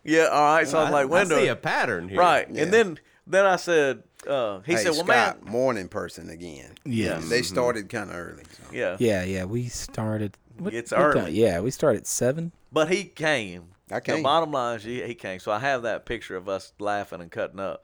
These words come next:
Speaker 3: Yeah.
Speaker 1: But, but what we were talking about in all of that is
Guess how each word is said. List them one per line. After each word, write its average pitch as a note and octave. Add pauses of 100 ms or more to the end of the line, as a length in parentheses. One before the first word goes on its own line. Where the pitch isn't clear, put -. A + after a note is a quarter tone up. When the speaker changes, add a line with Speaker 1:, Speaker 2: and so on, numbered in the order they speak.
(140)
Speaker 3:
Yeah. G#2 (300)
Speaker 1:
But, A2 (480)
but A#2
what A#2
we A2+
were F#2+
talking D#3+
about G2+
in G2+
all B2+
of F#2+
that F#2
is D#2+